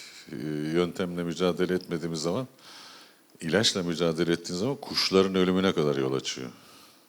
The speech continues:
Ama şu anda Samsun Tarım Bakanlığı Araştırma Enstitüsü bir arı geliştirme. Bunların yumurtaları diye bir arı geliştirme çabası içerisinde. Eğer o geliştirilirse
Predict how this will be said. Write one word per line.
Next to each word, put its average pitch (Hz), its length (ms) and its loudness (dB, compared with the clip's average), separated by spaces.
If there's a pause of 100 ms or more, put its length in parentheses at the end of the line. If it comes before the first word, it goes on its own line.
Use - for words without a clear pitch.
(180)
Ama 117 220 0
şu 147 220 0
anda 90 240 -2
Samsun 101 540 -2 (380)
Tarım 110 280 4
Bakanlığı 80 380 -2
Araştırma 92 420 -4
Enstitüsü 104 340 -4 (720)
bir 110 100 -2
arı 110 200 4
geliştirme. 82 540 -2 (600)
Bunların 82 360 -2
yumurtaları 85 640 0
diye 87 220 -2
bir 73 120 -2
arı 80 140 0
geliştirme 73 460 -4
çabası - 380 -6
içerisinde. - 560 -8 (680)
Eğer 104 180 8
o 131 120 10
geliştirilirse 110 880 2